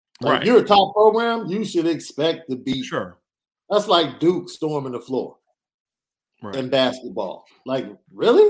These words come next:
Speaker 1: You're storming the floor for what? You beat
Speaker 2: Right.
Speaker 1: everybody.
Speaker 2: There's a time and a place for it. I, I, I didn't mind it when the Notre Dame fans stormed the field against Clemson in twenty twenty. You hadn't won a game like that in a long time.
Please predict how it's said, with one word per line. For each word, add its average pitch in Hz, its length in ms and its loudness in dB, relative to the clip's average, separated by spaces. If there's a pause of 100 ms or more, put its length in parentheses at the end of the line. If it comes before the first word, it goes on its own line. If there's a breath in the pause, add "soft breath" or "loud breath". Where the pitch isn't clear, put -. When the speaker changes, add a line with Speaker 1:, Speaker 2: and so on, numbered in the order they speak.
(1160)
Speaker 1:
You're - 140 -8
storming 254 320 0
the 233 80 -2
floor 381 260 0
for 254 120 -6
what? 320 300 -2
You 190 80 -6
beat 349 200 4
Speaker 2:
Right. 403 120 4
Speaker 1:
everybody. 180 440 0 (560)
Speaker 2:
There's 220 200 -4
a 285 60 -8
time 208 320 0
and 160 80 -4
a 143 60 -4
place 120 300 -6
for 123 240 -2
it. 175 40 -2
I, 208 140 -2
I, - 140 -8 (140)
I - 20 -4
didn't 208 220 -6
mind 170 280 0
it 185 40 -2
when 156 160 -4
the 135 60 -6
Notre 143 240 -6
Dame 135 180 -4
fans 131 340 -6
stormed 131 260 -8
the 113 60 -12
field 123 200 -6
against 117 200 -10
Clemson 117 340 -12
in 107 60 -14
twenty 107 280 -12
twenty. 98 300 -16
You 123 100 -4
hadn't 139 160 -6
won 135 140 -6
a 127 40 -6
game 117 240 -8
like 110 180 -14
that 107 140 -10
in 90 100 -16
a - 20 -18
long 92 220 -16
time. - 340 -20